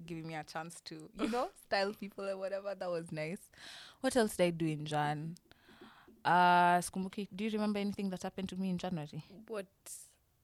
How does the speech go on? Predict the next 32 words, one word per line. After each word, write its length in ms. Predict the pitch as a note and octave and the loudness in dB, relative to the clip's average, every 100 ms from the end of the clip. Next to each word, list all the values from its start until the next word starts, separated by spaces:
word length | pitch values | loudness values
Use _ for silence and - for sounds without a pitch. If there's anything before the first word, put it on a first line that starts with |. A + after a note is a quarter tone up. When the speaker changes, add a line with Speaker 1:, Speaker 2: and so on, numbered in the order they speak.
| - | -14
Speaker 2:
um, 480 | F#3+ F3 F3 F3 F3 _ | -10 -10 -12 -14 -18 _
I'm 120 | - A#3 | -4 -2
a, 100 | G#3+ F3+ _ _ _ _ - - _ _ _ - | -4 -8 _ _ _ _ -20 -20 _ _ _ 2
<laughs> 400 | - - C4 - - - - - - | 2 2 4 4 2 -8 -8 -10 -4
I'm 140 | G3 | 0
wondering 460 | A3+ A#3+ A3+ A3 F3+ | 2 2 0 -4 -2
whether 240 | F#3 F3 | -2 -2
you 140 | F3 D#3+ | -4 -4
should 220 | - D#3 | -8 -10
tell 260 | - D#3+ D#3+ | -6 -4 -2
us 340 | D#3 D#3 - _ _ _ _ _ | -4 -6 -14 _ _ _ _ _
the 140 | F#3 D#3+ | -12 -12
things 420 | - F3 E3+ D3+ | -6 -6 -4 -4
you 120 | D#3+ D#3 | -4 -4
read 380 | D#3+ D#3+ D#3+ D#3 | -4 -2 -4 -6
or 60 | D3 | -10
the 140 | C#3+ _ | -12 _
things 340 | - D3+ D3 | -14 -14 -12
you, 800 | D#3 D3 D3 D3 D3+ C3+ - - - _ _ _ _ _ _ | -12 -10 -10 -12 -14 -14 -16 -18 -20 _ _ _ _ _ _
you 100 | D3+ | -10
know, 320 | C#3+ C#3 C3+ - - | -8 -8 -8 -10 -12
listen 280 | - D#3+ - - | -16 -16 -18 -16
to, 100 | C3 B2+ | -12 -12
because, 320 | D3 - D#3 | -10 -6 -4
Speaker 1:
Uh, 600 | D3+ D3 C#3+ C3+ D3+ D#3 D#3 | -4 -6 -6 -6 -6 -8 -8
Speaker 2:
because 300 | F#3+ A3+ G#3 | 0 2 6
I'm 120 | G3 | 6
Speaker 1:
okay. 60 | C4 | 4
Speaker 2:
thinking 260 | A3 G#3+ F#3+ | -2 0 0
about 340 | F#3 F#3+ F#3 | 4 2 2
your 80 | F3 | -6
content 440 | - F3 F3 E3+ | -6 -8 -6 -10